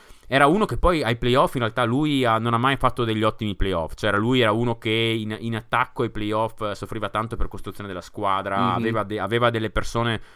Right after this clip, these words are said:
Speaker 1: aveva degli eghi, degli eghi, dell'ego molto grande in quella squadra. Ehm, però Kirilenko, andatevi a recuperare delle partite, soprattutto Kirilenko era una bestia.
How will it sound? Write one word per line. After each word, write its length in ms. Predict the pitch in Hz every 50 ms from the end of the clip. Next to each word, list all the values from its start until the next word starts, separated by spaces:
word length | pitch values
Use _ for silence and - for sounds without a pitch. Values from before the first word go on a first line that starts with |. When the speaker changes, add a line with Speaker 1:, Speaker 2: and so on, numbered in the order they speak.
| - - - -
Speaker 1:
aveva 220 | 107 110 131 147
degli 300 | 143 135 127 120 120 127
eghi, 280 | 127 131 123 123 135 - -
degli 320 | 113 120 120 120 117 131
eghi, 400 | 139 123 117 107 95 104 98 87
dell'ego 500 | 92 104 110 120 117 127 123 127 131 143
molto 300 | 120 117 120 120 - 117
grande 440 | 104 107 104 98 95 92 90 92 98
in 80 | 98
quella 160 | 90 90 82 85
squadra. 480 | - - 95 87 85 85 92 104 117 - - - - - - - - - -
Ehm, 1300 | - 117 113 107 107 104 104 101 101 101 98 98 98 98 95 95 92 92 90 90 87 87 85 80 76 71 57 - - - - - -
però 200 | - - - 101 -
Kirilenko, 500 | - - 90 92 92 92 101 107 101 98
andatevi 240 | 85 82 - 85 85
a 40 |
recuperare 340 | 71 71 - - 76 73 76
delle 100 | 73 71
partite, 240 | - - 65 76 73
soprattutto 280 | - - 64 - - -
Kirilenko 320 | - 69 65 69 73 80
era 80 | 80 73
una 100 | 64 62
bestia. 560 | 60 57 53 - - - - - - -